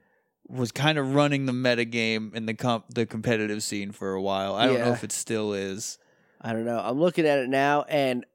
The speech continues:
Speaker 2: when are they just gonna put this baby out as a Pokemon?
Speaker 1: I don't know.
Speaker 2: Why can't I just play as this little baby?
Speaker 1: Never. That's the only Pokemon you'll never be able to use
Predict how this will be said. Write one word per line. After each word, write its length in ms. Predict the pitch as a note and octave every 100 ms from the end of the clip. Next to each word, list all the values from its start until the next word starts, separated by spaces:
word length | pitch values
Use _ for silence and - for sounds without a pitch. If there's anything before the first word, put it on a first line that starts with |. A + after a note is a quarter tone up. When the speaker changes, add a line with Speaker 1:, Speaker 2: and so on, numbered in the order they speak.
| _
Speaker 2:
when 260 | C#3 D3+ G3+
are 60 | C4
they 120 | C#4+
just 180 | A#3+ -
gonna 140 | B3+
put 200 | B3 A#3+
this 140 | A#3
baby 460 | E3+ D#3+ F#3+ F#3+ F3+
out 160 | D#3 D3+
as 100 | A#2+
a 60 |
Pokemon? 560 | D3+ E3 D3 G#2+ D2+ - _ _ _ _ _ _ -
Speaker 1:
I 120 | C3+
don't 120 | F3
know. 260 | G#3+ G3+ B2+ - - _ - _ - _ _
Speaker 2:
Why 180 | C#3 G#3
can't 140 | C4+
I 60 | C#4
just 180 | C4 -
play 240 | G3 A3
as 80 | G3
this 140 | G3
little 180 | G#3+ G3+
baby? 560 | C#3+ G#3+ E3 - _ _
Speaker 1:
Never. 440 | B2+ B2 G2 D#2+ - _ _ _ _ _ _
That's 180 | C#3 B2
the 160 | C3+ C#3
only 380 | D3 D3 D3 C3+
Pokemon 420 | C#3 B2+ C3 B2+
you'll 100 | B2
never 280 | C#3+ C#3 C3+
be 160 | C#3
able 160 | C3 B2+
to 80 | A#2+
use 840 | A2+ B2+ C3 A#2+ A2+ G#2+ - -